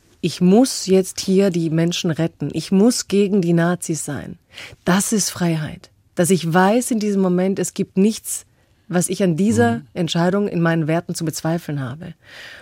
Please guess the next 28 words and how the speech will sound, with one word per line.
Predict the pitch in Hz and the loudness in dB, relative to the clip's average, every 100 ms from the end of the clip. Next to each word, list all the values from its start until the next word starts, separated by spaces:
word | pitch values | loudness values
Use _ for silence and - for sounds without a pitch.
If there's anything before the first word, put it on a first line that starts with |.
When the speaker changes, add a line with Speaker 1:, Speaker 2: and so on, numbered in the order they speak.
| - | -8
Speaker 1:
Und | - 190 | 2 2
ich | 185 - | 2 -2
verstehe | - 190 - 226 240 | -2 -2 0 0 2
das. | 165 151 | 2 -2
Das | 170 | -2
ist | 175 | 0
natürlich | 208 202 190 | 0 2 2
eine | 190 165 | 2 2
radikale | 190 185 185 180 202 220 | 2 2 2 0 0 -2
Form | 202 196 202 | -2 -4 -2
von | 208 185 | -4 -2
Akzeptanz. | 165 - - 143 156 175 247 - | -4 -6 -10 -6 -2 0 0 -4
Speaker 2:
Mhm. | 98 107 147 - _ | -8 -10 -14 -20 _
Speaker 1:
Sie | 190 | -4
geht | 156 190 180 | 2 2 2
entgegen | 170 147 196 220 | 0 4 4 4
all | - 170 | 2 2
dem, | 165 190 | 4 4
was | 190 165 | 2 2
wir | 160 | 2
heute | 160 180 175 | 4 2 0
für | 170 | -6
Freiheit | - 156 190 208 208 | -2 -2 0 0 -2
halten, | 185 190 196 190 | -2 -2 0 0
nämlich | 170 156 - | 0 -2 -4
viel | 170 170 | -4 -2
Individualität, | 165 143 151 147 - 202 196 | -2 -2 -4 -4 -2 0 0
viel | - 170 160 | -2 -2 -2